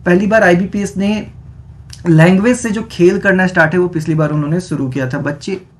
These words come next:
इस level पे इतना ज़्यादा prepared नहीं थे, उस time पे थोड़ा सा shock लगा था जिस वजह से बच्चों के marks थोड़े कम हो गए थे। इस बार क्या हुआ है, इस बार जो है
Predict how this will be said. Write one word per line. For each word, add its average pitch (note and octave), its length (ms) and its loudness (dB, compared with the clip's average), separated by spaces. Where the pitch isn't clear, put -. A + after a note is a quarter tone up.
इस A#3 320 -6
level E3 360 4
पे E3+ 140 -2
इतना F3 260 0
ज़्यादा D#3 280 2
prepared D3+ 360 0
नहीं G3+ 320 6
थे, A#3+ 120 -2
उस A3+ 180 -8
time F3 140 2
पे F3 80 2
थोड़ा E3 240 2
सा F3 120 -2
shock D#3+ 300 2
लगा D#3+ 240 4
था F3 80 2
जिस D3+ 180 0
वजह D3 120 -2
से F3 120 -2
बच्चों D3+ 260 -2
के E3 80 -6
marks E3+ 260 -2
थोड़े D#3+ 120 0
कम D#3+ 140 4
हो B2+ 140 8
गए B2+ 180 8
थे। C#3 120 -2
इस F#3+ 120 -2
बार A3 180 4
क्या A3+ 160 0
हुआ A3 200 2
है, A3+ 120 -4
इस E3+ 200 -4
बार G#3 180 2
जो G3+ 120 -2
है A3 240 -2